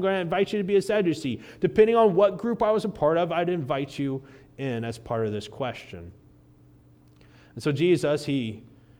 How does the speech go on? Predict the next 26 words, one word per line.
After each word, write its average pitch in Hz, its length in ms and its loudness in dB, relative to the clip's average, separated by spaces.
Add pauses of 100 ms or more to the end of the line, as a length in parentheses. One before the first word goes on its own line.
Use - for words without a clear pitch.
(680)
he 156 200 2
answers 175 440 0
this - 180 -6
question, 143 420 -2
but 147 100 4
he 139 80 2
first 170 440 -2
focuses 160 680 -2
back 151 460 -4
on 127 340 -4
God. 135 460 0
He 123 160 -6
says, 139 360 -2
"Listen, 143 520 -2
not, 120 200 -8
no 135 300 -2
one 185 180 4
is 139 160 0
good, 139 300 0
only 180 340 4
God 117 360 2
is 107 160 -6
good." 113 500 -8 (1300)
And 143 120 0
then 175 120 2
he 175 300 -2